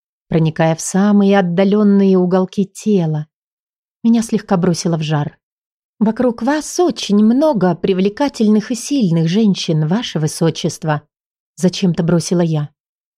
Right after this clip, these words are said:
Наверное, от того, что вдруг с какого-то перепугу почувствовала укол ревности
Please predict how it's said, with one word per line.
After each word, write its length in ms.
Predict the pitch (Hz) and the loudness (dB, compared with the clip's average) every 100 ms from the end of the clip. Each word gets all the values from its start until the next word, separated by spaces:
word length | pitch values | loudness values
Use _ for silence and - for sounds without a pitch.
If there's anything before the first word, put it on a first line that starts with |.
| - | -2
Наверное, 380 | 180 196 190 190 | 0 2 2 0
от 120 | 190 | -2
того, 200 | 196 208 | -2 -2
что 200 | - 185 | -2 -4
вдруг 300 | 175 233 - | -2 -4 -6
с 80 | - | -8
какого-то 440 | 226 254 214 214 | -4 -2 -2 -2
перепугу 520 | 214 220 220 294 247 | 0 -2 -2 -4 -4
почувствовала 840 | 240 233 - 277 - 262 247 254 | -4 -6 -4 -8 -4 -4 -2 0
укол 360 | 247 247 277 269 | -2 -2 -4 -2
ревности 720 | 294 302 170 170 - 175 151 | -2 -2 0 -2 -2 -4 -4